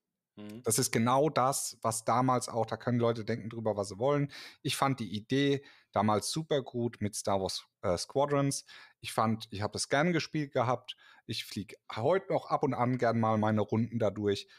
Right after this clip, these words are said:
Speaker 2: Fand ich eine super coole Sache, mal auch wieder in andere Perspektiven sich, äh, zu
Speaker 1: Mhm.
Speaker 2: orientieren und nicht unbedingt, ähm, die Alltagskost zu machen.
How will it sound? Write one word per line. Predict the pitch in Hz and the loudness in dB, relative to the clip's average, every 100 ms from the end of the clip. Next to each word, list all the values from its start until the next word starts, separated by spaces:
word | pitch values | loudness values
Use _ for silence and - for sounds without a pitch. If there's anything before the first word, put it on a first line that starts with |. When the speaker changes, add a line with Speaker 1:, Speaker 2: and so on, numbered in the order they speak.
| - | -20
Speaker 2:
Fand | - 113 110 | -2 0 0
ich | 110 | -2
eine | 98 | -2
super | 120 143 127 | -4 -2 -2
coole | - 123 104 | -2 -4 -2
Sache, | 101 101 107 | 0 -2 -4
mal | 98 | -4
auch | 101 95 | -4 -8
wieder | 110 98 | -4 -4
in | 92 | -2
andere | 101 104 95 92 | -2 0 -2 -4
Perspektiven | 101 85 - - 95 92 98 90 | -4 -6 -10 -16 -10 -8 -10 -10
sich, | - 90 - 110 | -10 -10 -8 -4
äh, | 92 | -4
zu | - | -4
Speaker 1:
Mhm. | 78 | -4
Speaker 2:
orientieren | 87 90 85 101 90 92 104 113 - - - | -2 0 -2 -4 -6 -4 -4 -6 -12 -20 -10
und | - 110 107 | -6 -4 -2
nicht | 104 - | -2 -2
unbedingt, | 120 95 90 90 87 82 - _ | -2 -2 -2 -4 -4 -6 -14 _
ähm, | 87 82 80 - _ _ _ _ - | -6 -4 -6 -10 _ _ _ _ -8
die | 95 | -2
Alltagskost | 92 90 80 - - 80 - | -2 0 -4 -6 -8 -8 -10
zu | - | -12
machen. | - - 90 | -12 -14 -18